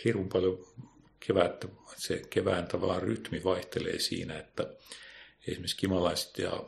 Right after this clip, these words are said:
ampiaiset, niin, joska nekin pölyttää jonkun verran, vaikka ne on huonoja pölyttäjiä, niin, niin, äh, varsinkin viime aikoina on ollut paljon se keväitä, että tulee aikaisin, tulee lämmintä,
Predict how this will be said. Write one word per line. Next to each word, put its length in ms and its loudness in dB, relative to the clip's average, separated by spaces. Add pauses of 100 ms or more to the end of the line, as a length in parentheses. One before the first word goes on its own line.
(140)
ampiaiset, 540 0
niin, 280 -8 (920)
joska 220 -2
nekin 280 4
pölyttää 400 2
jonkun 340 0
verran, 220 -2
vaikka 220 -4
ne 80 -8
on 100 -8
huonoja 340 -2
pölyttäjiä, 600 -6
niin, 240 -8 (720)
niin, 280 -8 (260)
äh, 60 -6 (240)
varsinkin 480 0 (240)
viime 220 0
aikoina 280 -4
on 60 0
ollut 160 -4
paljon 200 2
se 200 -4
keväitä, 460 0
että 100 -16
tulee 220 0
aikaisin, 580 0 (100)
tulee 240 -4
lämmintä, 640 -2